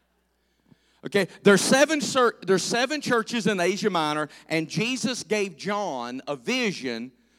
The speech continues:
to write a letter to all seven of them. And this, this one is for the church in Sardis, and it's meant to sound like Jesus is talking directly to the church.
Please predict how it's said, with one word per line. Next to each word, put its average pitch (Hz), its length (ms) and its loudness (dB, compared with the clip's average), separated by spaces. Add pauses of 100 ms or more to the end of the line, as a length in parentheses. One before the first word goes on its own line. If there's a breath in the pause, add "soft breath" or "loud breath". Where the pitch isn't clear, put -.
to 175 100 -4
write 190 300 2
a 170 60 0
letter 180 440 0
to 160 100 0
all 170 220 2
seven 151 420 -6
of 98 160 -12
them. - 100 -20 (420 soft breath)
And 135 220 -4
this, 208 380 2 (140)
this 202 240 2
one 240 160 -4
is 208 120 -4
for 208 160 -4
the 165 100 -6
church 196 500 -6
in 170 160 -8
Sardis, 175 580 0 (340 loud breath)
and 190 200 -6
it's 196 240 -8
meant 254 440 -2
to 220 140 -4
sound 254 400 -2
like 196 240 -2
Jesus 247 560 -8
is 190 220 -8
talking 202 460 -6
directly 185 760 -4
to 214 320 -8
the 170 100 -16
church. - 460 -10